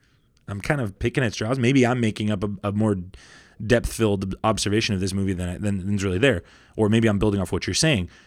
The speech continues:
But the point I'm making is I agree with you, and that's why the X-Men are so fantastic. That's why people love them. That's why people come, keep coming back to them.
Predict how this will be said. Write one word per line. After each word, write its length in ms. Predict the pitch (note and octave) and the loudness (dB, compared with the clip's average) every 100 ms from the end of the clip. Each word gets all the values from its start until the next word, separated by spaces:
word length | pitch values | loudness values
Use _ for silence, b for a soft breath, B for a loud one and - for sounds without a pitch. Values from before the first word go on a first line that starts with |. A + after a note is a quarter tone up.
| b | b
But 80 | - | -6
the 80 | - | -2
point 220 | E3+ E3+ | 2 2
I'm 80 | A2 | 4
making 300 | C3+ D3 G2+ | 2 2 0
is 120 | F#2+ - | -2 -4
I 180 | E3 E3+ | -2 -2
agree 380 | G2+ G#2 E3+ | -2 2 4
with 140 | C3+ F2+ | 4 4
you, 100 | G2+ | 2
and 100 | G2+ | 2
that's 160 | B2+ | 0
why 120 | - A2+ | 2 4
the 120 | G#2 | 2
X-Men 280 | G#2+ - F#2 | 0 -2 -2
are 80 | |
so 340 | F2 - B2 G#2+ | -2 0 2 0
fantastic. 680 | - G2+ F#2 C#3 C3+ - | 0 -4 -2 -2 0 -2
That's 180 | F2+ A2+ | -2 -4
why 100 | A#2 | -4
people 400 | F#2+ C3+ A2+ F#2+ | -4 -4 -4 -4
love 240 | F#2+ B2 G#2+ | -2 -2 0
them. 100 | G2+ | 0
That's 180 | G2 | 0
why 60 | A#2 | -2
people 220 | A2+ G#2 | -4 -6
come, 240 | G2 G2 F2 | -6 -8 -8
keep 160 | - | -10
coming 220 | - G#2 E2+ | -4 -4 -2
back 200 | B2+ - | -4 -4
to 60 | |
them. 220 | F#2 F2 | -8 -8